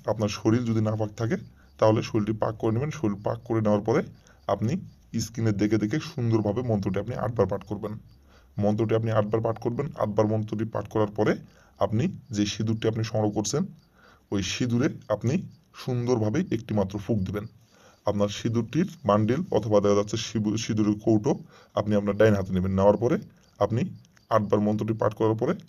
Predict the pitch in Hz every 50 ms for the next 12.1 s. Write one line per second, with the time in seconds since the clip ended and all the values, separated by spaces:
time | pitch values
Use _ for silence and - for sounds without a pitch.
0 | - _ - 110 107 104 104 - - 113 110 104 104 107 - - - - - 110
1 | 98 95 92 110 104 - - 120 104 95 - 104 104 113 - - _ _ _ -
2 | - - _ - - - 120 120 113 131 127 120 110 110 110 147 214 208 - -
3 | - 104 107 113 113 95 110 107 104 107 107 104 104 - 113 110 110 107 110 120
4 | 127 139 113 107 104 104 101 107 101 - 104 104 110 117 110 101 98 92 101 110
5 | 98 101 101 101 104 104 101 101 95 104 104 104 - - 107 101 104 101 101 -
6 | - 151 190 - - - - - - - - - 120 110 110 98 95 95 - -
7 | - - - _ - 101 104 107 107 107 104 117 117 110 101 107 107 110 110 110
8 | 110 95 101 117 113 - 120 95 101 98 92 - 98 95 101 113 151 185 - -
9 | 101 104 104 104 110 104 104 104 113 104 95 98 104 104 - 113 117 - 110 107
10 | - 123 110 107 101 131 170 180 - - 104 107 110 110 104 107 104 107 110 104
11 | 98 98 104 98 104 107 104 107 107 - 120 107 - 104 101 101 - 110 104 98
12 | 113 147